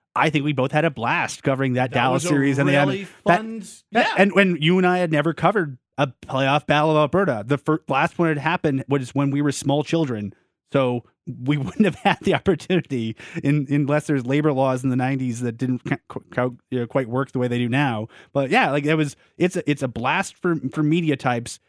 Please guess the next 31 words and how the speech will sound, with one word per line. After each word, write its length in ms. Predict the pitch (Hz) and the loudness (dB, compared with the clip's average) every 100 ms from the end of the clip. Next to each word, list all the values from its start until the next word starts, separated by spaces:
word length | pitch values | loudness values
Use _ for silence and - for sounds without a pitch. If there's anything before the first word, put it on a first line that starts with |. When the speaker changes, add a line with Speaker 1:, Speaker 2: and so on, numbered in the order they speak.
| _ | _
Speaker 1:
when 380 | 139 151 151 147 - | 0 2 2 0 0
there's 200 | 151 - | 0 0
interesting 720 | 151 156 156 147 156 143 143 135 _ - | 0 2 0 0 0 2 0 -2 _ -2
and 220 | 143 147 | 0 0
positive, 500 | - 143 156 143 135 | -2 0 0 0 -2
interesting 380 | 127 127 135 123 | -2 -2 -2 -2
things 200 | 131 117 | -2 -2
happening. 460 | 127 110 104 98 - 117 - | -4 -4 -6 -10 -16 -2 0
Speaker 2:
But 180 | 170 | 2
by 140 | 185 165 | 0 -2
virtue 600 | 139 214 233 - 202 180 | 0 -2 -2 -4 -2 -2
of 220 | 185 151 135 | -2 -2 -4
the 80 | |
job 420 | 123 113 339 349 170 | -4 0 2 0 -2
we 160 | 147 | -4
do, 400 | 135 131 139 202 - _ _ _ _ | -4 -4 -2 -4 -8 _ _ _ _
we're 260 | 160 165 190 | -4 -2 -2
not 380 | 185 202 208 - | -2 -2 -2 -8
fans 760 | - - 226 240 170 175 175 | -14 -6 -2 0 -2 -2 -4
the 100 | 170 | -4
same 380 | 165 190 180 180 | -4 -4 -4 -4
way 240 | 170 170 | -4 -4
you 440 | 170 151 143 214 196 | -4 -6 -6 -4 -2
are 280 | 175 170 170 | -2 -2 -2
right 320 | 160 170 165 | -2 -2 -2
now 260 | 165 160 | -2 -2
listening. 640 | 165 170 311 - 131 85 90 _ _ _ 190 | -2 -4 -6 -8 -10 -12 -16 _ _ _ -2
And 520 | 180 190 185 180 175 - _ _ _ _ | 0 0 0 -2 -6 -10 _ _ _ _
I 180 | 151 196 | -2 -2
can't 460 | - 214 220 220 | -2 -2 -2 -2
imagine 880 | 190 156 175 269 302 156 135 147 208 | -4 -4 -4 -4 -4 -6 -8 -10 -12